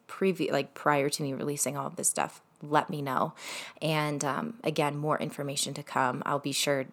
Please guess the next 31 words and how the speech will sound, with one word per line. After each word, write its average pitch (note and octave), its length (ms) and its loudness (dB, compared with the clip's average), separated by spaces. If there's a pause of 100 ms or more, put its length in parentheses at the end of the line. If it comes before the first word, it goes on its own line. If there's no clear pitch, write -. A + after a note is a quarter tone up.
(320)
that D3 280 2
you D3+ 140 0
have C#3 220 6
everything C#3+ 440 2
that C#3+ 120 -4
you D3 100 -4
need C3+ 260 -4
to - 80 -4
know C3 200 2
about - 240 0
the - 60 -4
program C#3+ 400 2
and C#3 100 -4
what B2+ 160 2
to C#3+ 100 0
expect - 560 2
and A#2 260 0 (240)
what D3 160 4
it's - 140 -2
gonna D3 160 0
be C#3 120 -4
all - 120 -2
about. - 380 -2
But - 200 4 (300)
it's D#3+ 220 -2
coming, C3+ 460 -2
and C3 280 -2
I'm C#3+ 160 -4
so - 440 2
excited. C#3+ 540 0 (640)
So A#3+ 380 4